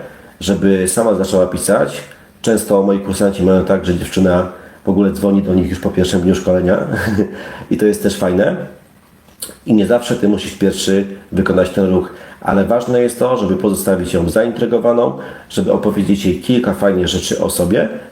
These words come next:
tak żeby ona później o Tobie myślała i żeby się nie mogła doczekać kolejnego Waszego spotkania. Numer trzy. Skuteczne otwieracze,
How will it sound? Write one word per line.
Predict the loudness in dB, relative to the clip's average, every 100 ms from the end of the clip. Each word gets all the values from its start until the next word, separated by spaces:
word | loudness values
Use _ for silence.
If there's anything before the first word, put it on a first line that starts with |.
| -6
tak | -2 0 -2
żeby | -2 2
ona | 2
później | 2 0 0 0
o | 0
Tobie | 0 2 2 2
myślała | 0 0 0 0 0 -2 -10 -16 -20 -4
i | 0
żeby | 0 0
się | -2 2
nie | 2
mogła | 4 2
doczekać | 0 -2 -2 0 -2 -4 -16 -20 _
kolejnego | 0 0 2 0 0
Waszego | 0 0 -2 0 0 -2
spotkania. | -6 -6 -2 -2 -2 -6 -10 -20 _ _ _ _ _ 0
Numer | 2 2
trzy. | -2 -4 -4 -6 -20 _ _ _ -20 -20 -20
Skuteczne | -14 -4 -2 0 0
otwieracze, | 0 0 0 2 0 -2